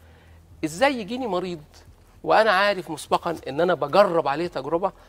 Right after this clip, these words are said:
وأجي أقنعه إن هذه الوسيلة هتغنيه عن الجراحة أو عن الدعامة؟ قال: "أنا كده بحميه، أنا بهربه من الجراحة، بدخله في وسيلة آمنة وأنا ما بتعبكش في حاجة وما فيهاش مضر عليك، أنا باخد من دمك عادي،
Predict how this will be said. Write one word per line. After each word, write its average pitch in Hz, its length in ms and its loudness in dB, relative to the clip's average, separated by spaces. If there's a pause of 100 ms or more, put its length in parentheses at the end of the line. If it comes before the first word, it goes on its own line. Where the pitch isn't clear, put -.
(180)
وأجي 180 280 2
أقنعه 170 500 -6 (380)
إن 143 120 -4
هذه 160 300 -4
الوسيلة 170 500 -6 (260)
هتغنيه 170 520 -4
عن 151 160 0
الجراحة 139 480 -4
أو 127 180 0
عن 127 140 4
الدعامة؟ 110 460 -2 (640)
قال: 147 260 0
"أنا 170 200 -2
كده 180 240 4
بحميه، 156 520 0 (240)
أنا 156 160 6
بهربه 156 560 6
من 180 120 0
الجراحة، 175 480 0 (140)
بدخله 160 560 2
في 170 120 -2
وسيلة 208 380 0 (460)
آمنة 214 440 2 (260)
وأنا 240 180 2
ما 175 120 -2
بتعبكش 143 500 -8
في - 100 -20
حاجة 170 320 -4 (240)
وما 160 100 4
فيهاش 226 320 -2
مضر 156 360 2
عليك، 156 340 0 (420)
أنا 214 140 4
باخد 196 320 0
من 156 200 0
دمك 165 360 0
عادي، 160 360 0